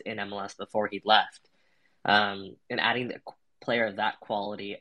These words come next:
a natural right back into the mix, I mean, that makes your team so much better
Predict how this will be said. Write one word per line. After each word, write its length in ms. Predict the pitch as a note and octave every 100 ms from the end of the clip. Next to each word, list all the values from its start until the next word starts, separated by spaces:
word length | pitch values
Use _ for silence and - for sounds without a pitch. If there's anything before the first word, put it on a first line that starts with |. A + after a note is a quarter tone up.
| -
a 60 |
natural 880 | G#2 G#2 G#2 A2+ - A2 G#2 G2 F#2+ -
right 260 | G#2+ G#2
back 300 | - G#2+ G#2 -
into 200 | G#2+ G#2 -
the 80 |
mix, 340 | G#2 G#2+ A#2 -
I 60 |
mean, 160 | A2 G#2+
that 160 | A#2 -
makes 200 | A#2+ -
your 120 | A#2
team 220 | A#2 A2
so 340 | - - G#2+ G#2+
much 260 | G#2+ -
better 380 | G2+ G2+ G2 F#2+